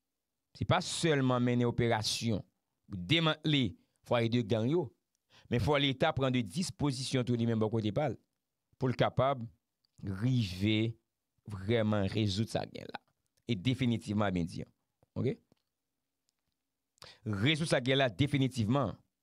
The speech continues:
Ok? Résoudre ça, là, définitivement. Parce que le problème, non, faut nous vraiment aller dans, aller dans, aller dans plaie, dans,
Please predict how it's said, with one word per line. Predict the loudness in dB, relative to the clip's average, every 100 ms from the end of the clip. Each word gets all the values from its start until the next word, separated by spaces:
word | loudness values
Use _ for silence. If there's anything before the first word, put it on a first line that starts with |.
| _ _ _ _ _ _ _ _ _ _ _ _
Ok? | -2 -2 -4 _ _ _ _ _ _ _ _ _ _ _ _ _ _ _ _ _ _ -20 -8
Résoudre | -2 0 0 0
ça, | 2
là, | 2 2
définitivement. | 2 0 0 0 0 0 -4 _ _ _ _ _ _ _ _ _ _ _ _ _ _ _ _ _ _ _ _ _ _ _ _ _ _ _ _ _ _ _ _ _ _ _
Parce | -4
que | -2
le | 2
problème, | 2 4 4
non, | 2 2 -4 _ _ _ _ _ _ _ _
faut | -2 0
nous | 2 2 2 -2 -6 _ _ _ _ _ -12
vraiment | -6 -2 2 2 0 -2 -8 _ _ _ _ _ _ _ _ _
aller | -2 0 2 2
dans, | 0 0 0
aller | 2 2
dans, | 0 -2 -2
aller | -2 2
dans | 0 0
plaie, | 0 2 2
dans, | 2